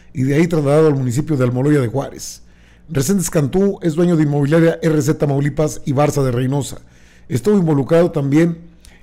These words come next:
en una empresa cercana a lo que es Ode-, Odebrecht. Eh, y es obviamente una de las personas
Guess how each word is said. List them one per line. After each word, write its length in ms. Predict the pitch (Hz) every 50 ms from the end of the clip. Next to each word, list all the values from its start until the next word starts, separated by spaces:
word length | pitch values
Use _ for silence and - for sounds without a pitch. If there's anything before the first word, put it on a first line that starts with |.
| -
en 220 | - - 139 147 160
una 80 | 175
empresa 540 | 170 151 151 175 170 165 170 170 170 - -
cercana 640 | 117 135 135 117 - - 160 156 156 156 156 151 151 - - - - - - - -
a 120 | 135 135
lo 220 | 131 135 135 120 -
que 260 | 131 131 139 147 151
es 340 | 151 147 - - - - - - - - -
Ode-, 400 | 165 170 156 151 131 139 151 -
Odebrecht. 680 | - 170 170 156 139 135 107 - - - - - - - - - - - - -
Eh, 640 | - 170 147 135 135 135 131 131 131 131 131 139 127
y 200 | - 156 151 165
es 280 | 180 175 160 - - - -
obviamente 580 | - 160 156 156 147 139 156 160 151 123 - 156
una 240 | 147 156 160 156 143
de 80 | 135
las 160 | 131 131 -
personas 460 | - 139 120 123 151 151 151 120 -